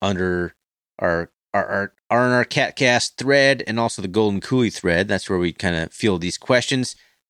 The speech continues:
Thanks again to Manhattan Bank for being our Dank Bank sponsor for this year.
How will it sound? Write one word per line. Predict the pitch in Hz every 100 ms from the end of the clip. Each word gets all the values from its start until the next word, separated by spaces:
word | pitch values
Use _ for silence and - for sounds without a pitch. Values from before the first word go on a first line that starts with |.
| _
Thanks | - 165 -
again | 110 120 127 120
to | -
Manhattan | 107 101 95 101 117 107 92
Bank | 104 107 - _ _
for | -
being | 87 95 95 95
our | 95 92 80 - -
Dank | 110 107 90 92
Bank | 110 107 -
sponsor | - - 131 123 117 - 117 - _ -
for | 120
this | 110 -
year. | 113 113 104